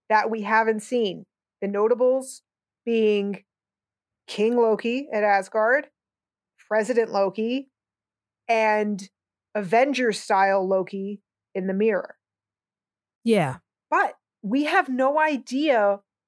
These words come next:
Speaker 1: which Lokis they are. Could it be our Loki in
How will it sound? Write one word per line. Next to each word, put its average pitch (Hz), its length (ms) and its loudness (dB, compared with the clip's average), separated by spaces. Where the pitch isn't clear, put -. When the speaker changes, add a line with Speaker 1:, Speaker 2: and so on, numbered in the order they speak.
Speaker 1:
which 208 380 0
Lokis 185 380 -4
they 202 160 -2
are. 285 300 0
Could 220 220 2
it 233 80 -4
be 262 120 -4
our 254 220 2
Loki 269 540 0
in 247 400 2